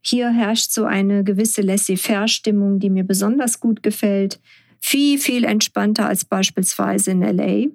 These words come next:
oder auch San Francisco, auch wenn das beides wunderbare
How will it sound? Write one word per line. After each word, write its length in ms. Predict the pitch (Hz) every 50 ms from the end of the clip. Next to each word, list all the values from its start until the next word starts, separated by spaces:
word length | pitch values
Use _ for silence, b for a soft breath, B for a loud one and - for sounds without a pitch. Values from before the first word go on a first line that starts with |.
| -
oder 340 | - 214 208 202 196 185 202
auch 100 | 190 180
San 220 | - - 185 180
Francisco, 680 | 180 - 180 175 - 175 190 - - - 240 233 - 294
auch 140 | - - -
wenn 160 | - 185 185
das 180 | 190 190 185 -
beides 540 | - - 175 175 202 202 190 190 - - -
wunderbare 720 | 214 214 208 202 190 190 190 190 190 190 180 190 185 175